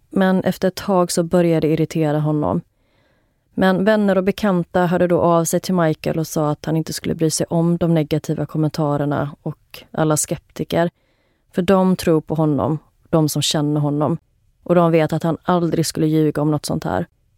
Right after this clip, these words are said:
De menar att Michael snarare är den typen av person som underdriver och tonar ner saker han varit med om.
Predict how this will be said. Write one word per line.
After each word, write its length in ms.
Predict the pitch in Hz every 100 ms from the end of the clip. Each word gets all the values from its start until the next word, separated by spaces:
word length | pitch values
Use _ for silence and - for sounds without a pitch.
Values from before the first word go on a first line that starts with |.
| _ _ _ _ _ -
De 200 | 190 196
menar 260 | 208 190
att 140 | 170 -
Michael 460 | 175 170 - 170
snarare 480 | 160 196 175 160 160
är 80 | 156
den 220 | 160 156
typen 300 | 165 156 160
av 60 | 156
person 380 | 156 - 156
som 140 | 147 156
underdriver 1000 | - 175 165 160 156 156 151 156 165 165 170
och 80 |
tonar 280 | - 170 160
ner 300 | 165 165 170
saker 460 | 170 - 151 147 156
han 200 | 147 -
varit 220 | - 151
med 200 | 151 80
om. 160 | -